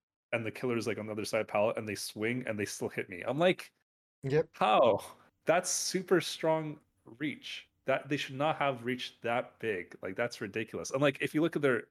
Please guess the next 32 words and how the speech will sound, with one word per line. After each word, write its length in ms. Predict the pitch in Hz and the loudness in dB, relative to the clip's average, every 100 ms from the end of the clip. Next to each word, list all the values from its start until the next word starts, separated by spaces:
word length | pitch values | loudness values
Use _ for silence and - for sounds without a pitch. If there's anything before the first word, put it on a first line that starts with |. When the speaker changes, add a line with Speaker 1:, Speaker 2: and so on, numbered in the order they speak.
| - | -4
Speaker 1:
animation, 720 | 113 123 98 92 104 147 147 | -2 -2 -6 -6 -6 -6 -2
their, 180 | 127 110 - _ _ - | 0 0 -4 _ _ 0
the 100 | 127 | 2
animation 580 | 147 147 107 123 - 117 | 2 0 -2 -2 -4 -6
isn't 240 | 101 92 | -8 -8
reaching 280 | 95 - 95 | -12 -12 -10
that 160 | 90 92 | -8 -6
much, 220 | 95 - | -8 0
but, 80 | 107 | 2
like, 160 | 101 | 2
the 140 | - - | 0 -2
actual, 340 | 107 - 117 | -2 -4 -4
like, 240 | 101 87 - | -2 -4 0
hitbox 520 | 139 127 104 98 - - | 0 2 0 -2 -4 -6
is. 240 | 101 82 | -6 -4
I'm 160 | 101 117 | -4 0
like, 280 | 120 - - - _ _ - | 0 -2 -10 -20 _ _ -4
"I 80 | 123 | 0
don't 180 | 139 120 | 2 0
<laughs> 0 | |
agree 280 | - - 101 | 0 -2 -2
with 80 | - | 0
that." 300 | 85 85 - - _ _ _ _ _ _ _ _ - | 0 0 -4 -20 _ _ _ _ _ _ _ _ -4
If, 200 | 135 - | -2 0
if 160 | 143 | 4
you're 100 | 139 | 6
gonna 120 | 139 165 | 6 6
make 240 | 151 - | 4 0
Jason 320 | - 131 127 | 0 0 0
swing 480 | 110 - 101 110 117 | -2 -2 0 -2 0
and 120 | 113 110 | -2 -2
this, 220 | 107 | -4